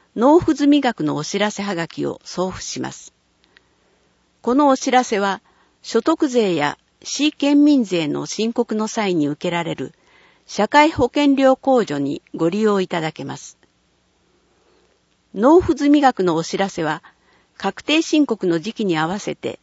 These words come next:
一月下旬に発送します。注意点。納付済み額のお知らせに記載された特別徴収額、年金からの天引きは、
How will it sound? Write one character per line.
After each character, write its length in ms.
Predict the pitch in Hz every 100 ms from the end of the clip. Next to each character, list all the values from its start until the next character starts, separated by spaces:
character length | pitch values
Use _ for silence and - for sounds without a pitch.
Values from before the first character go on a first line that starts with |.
| _ _ _ _
一 260 | - - 254
月 260 | 262 - 202
下 140 | 220
旬 220 | 202 214
に 100 | 208
発 260 | 208 165 -
送 200 | - 170
し 180 | - 135
ま 120 | 135
す。 200 | - - _ _ _ _ _ _ _ _ _ _ _ _ _ _ _ _
注 260 | - 254 254
意 120 | 247
点。 260 | - - - _ _ _ _ _ _ _ _ _ _
納 260 | 190 277 349
付 160 | 370
済 140 | 285 285
み 120 | 294
額 220 | 247 214
の 120 | 160
お 80 | 147
知 140 | - 202
ら 120 | 202
せ 160 | 196
に 100 | 185
記 100 | 175
載 220 | - 214 208
さ 160 | 202
れ 120 | 180
た 260 | 175 165 - _ _ _ _ _ _
特 280 | 240 - 302
別 280 | 311 -
徴 240 | - 285 294
収 300 | - 247 185
額、 380 | 147 - - - _ _ _ _ _ _ -
年 200 | 208 240
金 260 | 240 233 220
か 120 | 214
ら 120 | 202
の 120 | 151
天 220 | - 147
引 160 | 131 127
き 220 | - 117 - _ _
は、 260 | 165 165